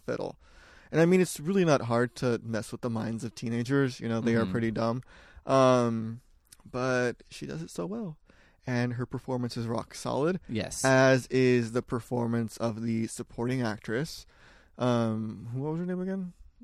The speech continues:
Speaker 2: Are we talking about the blonde lady?
Speaker 1: Yeah.
Speaker 2: Oh, man.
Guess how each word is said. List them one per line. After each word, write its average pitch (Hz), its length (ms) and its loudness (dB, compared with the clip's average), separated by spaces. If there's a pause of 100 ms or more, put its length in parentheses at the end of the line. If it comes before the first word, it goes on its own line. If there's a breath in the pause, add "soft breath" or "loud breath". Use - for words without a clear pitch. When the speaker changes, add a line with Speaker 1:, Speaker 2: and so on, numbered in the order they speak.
(340)
Speaker 2:
Are 110 60 -2
we 110 140 2
talking 110 280 -2
about 110 120 0
the 107 80 -4
blonde 110 260 -2
lady? 113 280 -2 (340)
Speaker 1:
Yeah. 120 320 2 (720 soft breath)
Speaker 2:
Oh, 107 100 -6
man. 82 380 -10